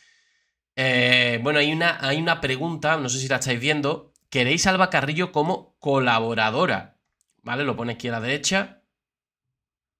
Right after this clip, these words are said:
Pone PEC ni de coña.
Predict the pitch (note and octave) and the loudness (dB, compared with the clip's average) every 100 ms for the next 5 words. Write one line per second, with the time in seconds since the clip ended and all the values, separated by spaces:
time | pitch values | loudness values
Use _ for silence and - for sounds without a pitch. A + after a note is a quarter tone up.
0 | _ _ A#2+ A#2+ A2+ - _ _ _ _ | _ _ -6 -2 -2 -4 _ _ _ _
1 | _ _ _ _ C#3 F#3 - - _ - | _ _ _ _ -2 -2 -4 -20 _ -4
2 | C3 A#2+ A2 D3+ A#2+ G2 F#2 | 0 0 2 2 2 -2 -8